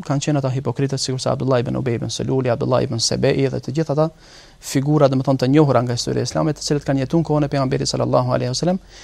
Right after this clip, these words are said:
dhe janë paraqitur kitë se janë besimtar, mirë po, në realitet ata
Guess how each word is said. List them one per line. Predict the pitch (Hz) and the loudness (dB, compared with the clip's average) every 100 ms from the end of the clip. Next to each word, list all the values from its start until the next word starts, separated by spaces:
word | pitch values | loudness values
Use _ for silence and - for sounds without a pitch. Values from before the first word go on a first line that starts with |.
| - | -6
dhe | 156 180 | 6 8
janë | 156 | 8
paraqitur | 160 151 - 175 147 | 6 4 4 0 2
kitë | 180 - | 2 4
se | 151 | 4
janë | 131 | 4
besimtar, | 120 - 113 113 156 208 - _ - - - | 2 0 0 6 4 4 -6 _ -20 -20 0
mirë | 156 156 | 2 6
po, | 185 190 - - - | 4 2 -8 -20 -6
në | 147 151 151 | 2 4 4
realitet | 156 143 180 | 4 2 2
ata | 170 175 | 2 2